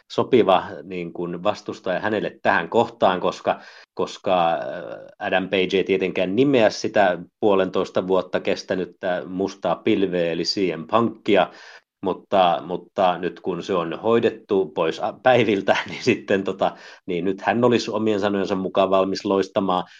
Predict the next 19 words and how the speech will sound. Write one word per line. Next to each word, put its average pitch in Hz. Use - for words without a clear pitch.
mutta, 92
mutta 90
hän 98
silti 101
on, 104
niin 92
kuin, 92
edelleen 98
vaikuttaa 95
joltain 95
masentuneelta 92
chicakolaiselta 92
opettajalta 87
melkein. 80
Mutta 117
tietenkin 104
kyllä 110
Adam 107
Pagekin 101